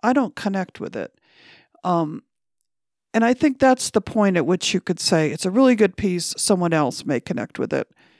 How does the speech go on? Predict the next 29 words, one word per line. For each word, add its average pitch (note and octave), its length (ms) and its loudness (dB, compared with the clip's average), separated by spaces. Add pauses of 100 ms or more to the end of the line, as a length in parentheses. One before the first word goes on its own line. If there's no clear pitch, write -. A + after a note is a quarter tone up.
(460)
For - 180 0
myself, A3 760 2 (100)
maybe F#3 340 4
it's D#3+ 200 0
a, D#3+ 140 2 (280)
it's - 160 0
an F3+ 100 0
indication E3+ 680 -2
that D#3 300 0 (840)
I'm F#3 200 4
ready D#3+ 200 4
for D3+ 120 -2
something D3+ 420 -4
new. D#3 420 0 (100)
I'm, D3 500 -8 (240)
I'm F3+ 140 -2
moving E3 320 -2
on D3 260 -4
from D#3 300 -8
this. A#2+ 340 -6 (720)
So, F3 560 4
um, D3+ 460 0 (840)
you G#3+ 100 0
know, E3 140 2
I, F#3+ 240 4
I G#3+ 280 2 (180)
personally D#3+ 540 0
think F3 340 -6
that D#3 240 0